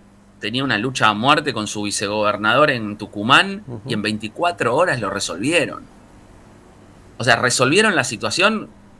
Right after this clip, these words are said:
Speaker 1: cosa que uno podría decir, "¿Para qué se va a ir de la comodidad de la gobernación de una provincia que la maneja al dedillo,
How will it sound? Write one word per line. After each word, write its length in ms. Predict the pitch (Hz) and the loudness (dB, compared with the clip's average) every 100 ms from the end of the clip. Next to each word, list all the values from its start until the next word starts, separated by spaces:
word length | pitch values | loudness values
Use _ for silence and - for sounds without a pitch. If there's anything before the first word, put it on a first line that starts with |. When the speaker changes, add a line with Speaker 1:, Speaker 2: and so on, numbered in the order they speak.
| - | -8
Speaker 1:
cosa 260 | 135 151 143 | -4 2 2
que 80 | 110 | 0
uno 140 | 131 | -2
podría 240 | 107 110 | 0 2
decir, 280 | 110 104 131 | 2 0 -4
"¿Para 380 | 110 110 107 110 | -2 0 2 0
qué 140 | 180 | 0
se 140 | 190 131 | 0 4
va 100 | 135 | 4
a 20 | |
ir 140 | 151 | 4
de 80 | 135 | 2
la 180 | 107 107 | 2 0
comodidad 800 | 120 110 107 107 117 143 165 - | 0 0 0 2 4 4 4 0
de 180 | 110 110 | -4 -2
la 160 | 104 | 0
gobernación 1300 | 104 110 110 110 104 110 110 - 151 180 185 180 - | 0 2 2 2 -2 -2 -2 -2 0 0 -2 -8 -10
de 80 | 107 | -4
una 260 | 135 151 | 0 2
provincia 600 | 113 110 127 156 156 143 | 2 0 0 0 2 0
que 160 | - 104 | 0 0
la 120 | 101 | 2
maneja 380 | 104 110 131 139 | 2 2 2 0
al 300 | 117 107 117 | 2 2 2
dedillo, 600 | 104 110 147 - 170 185 | 0 0 0 2 0 -2